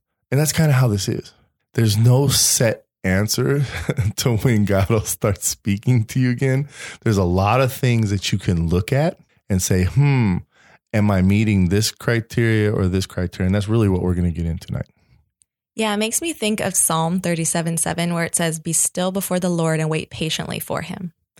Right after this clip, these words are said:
Speaker 2: Fret not yourself over the one who prospers in his way or over the man who carries out evil devices."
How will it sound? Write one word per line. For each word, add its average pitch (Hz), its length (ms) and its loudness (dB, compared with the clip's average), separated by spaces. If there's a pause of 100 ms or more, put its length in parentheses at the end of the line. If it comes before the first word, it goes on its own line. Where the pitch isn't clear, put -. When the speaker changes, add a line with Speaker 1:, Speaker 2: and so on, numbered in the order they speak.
(300)
Speaker 2:
Fret - 320 -4
not 196 260 -2
yourself 165 500 -2
over 175 180 0
the 175 120 0
one 175 160 0
who 170 140 -2
prospers 180 560 -4
in 185 80 -2
his 185 140 -2
way 160 400 -2 (380)
or 202 280 -2
over 185 220 0
the 180 100 -2
man 170 260 0
who 165 100 0
carries 160 380 -2
out 156 180 -2
evil 156 240 -4
devices." - 720 -6